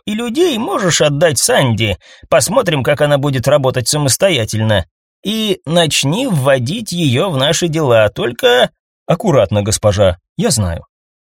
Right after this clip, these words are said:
Предельно аккуратно, Тракен, предельно.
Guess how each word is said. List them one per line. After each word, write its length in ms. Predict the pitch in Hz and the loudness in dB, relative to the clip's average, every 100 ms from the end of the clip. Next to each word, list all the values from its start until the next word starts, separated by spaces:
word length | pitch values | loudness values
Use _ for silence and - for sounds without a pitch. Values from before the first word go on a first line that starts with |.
| _ | _
Предельно 1040 | - 127 202 170 156 185 185 233 160 135 127 | -2 0 0 -2 -2 2 2 2 0 0 0
аккуратно, 720 | 131 120 135 127 110 - 104 104 | 0 0 2 2 2 0 -2 -2
Тракен, 560 | 113 113 98 104 101 - | 0 0 -2 -6 -8 -6
предельно. 1300 | 123 170 302 330 143 175 311 370 302 247 139 123 | -4 -2 -2 -4 -2 2 2 2 0 0 2 2